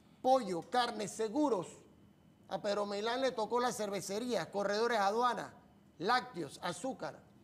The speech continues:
arroz, concreto. A Oscar García le tocó combustibles, medicamentos, lácteos, pollo. Y tengo entendido que el actual, eh,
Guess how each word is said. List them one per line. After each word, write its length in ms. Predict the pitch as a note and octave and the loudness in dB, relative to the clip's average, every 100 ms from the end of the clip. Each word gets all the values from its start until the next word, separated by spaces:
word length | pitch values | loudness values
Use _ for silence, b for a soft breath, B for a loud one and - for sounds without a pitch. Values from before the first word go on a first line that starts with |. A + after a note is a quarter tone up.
| - - - | -20 -20 -6
arroz, 580 | G3 G3+ A3+ B3 B3+ - | 0 2 4 4 4 0
concreto. 720 | - G3+ G3+ B3 B3+ - C#3+ - B B B - | -4 -4 -2 2 2 0 -12 -14 B B B -2
A 100 | F#3+ | 0
Oscar 260 | G3 G#3 | 2 2
García 320 | G3 F#3+ E3 B3 | 2 0 0 0
le 120 | B3 | 0
tocó 360 | G#3 A#3 A#3+ | -2 0 0
combustibles, 680 | - G#3 F#3 F3+ B3 A#3 F#3+ | 2 -2 -2 -4 -4 -4 -4
medicamentos, 960 | D#3 G#3 G3+ G#3 - G3+ A#3+ B3+ F#3 D#3+ D#3 | -4 -2 -2 -2 2 4 4 2 0 -2 2
lácteos, 480 | G#3+ B3 - F#3+ | 4 2 2 -4
pollo. 400 | - A#3+ A3+ C#3 - - - - | 4 6 6 2 -10 -20 -20 -14
Y 100 | E3+ | -4
tengo 300 | - B3+ C4 | -2 2 0
entendido 560 | G#3 A#3 A3+ G#3 F3 F#3 - - - - | 0 -4 -2 -4 -4 -8 -20 -20 -20 -16
que 100 | C#3+ | -8
el 80 | D3 | -6
actual, 600 | D#3+ D#3+ G#3 A3+ A#3 A#3 - | -6 -2 0 0 0 -6 -10
eh, 480 | F#3+ F3 E3 D#3+ | -6 -4 -4 -6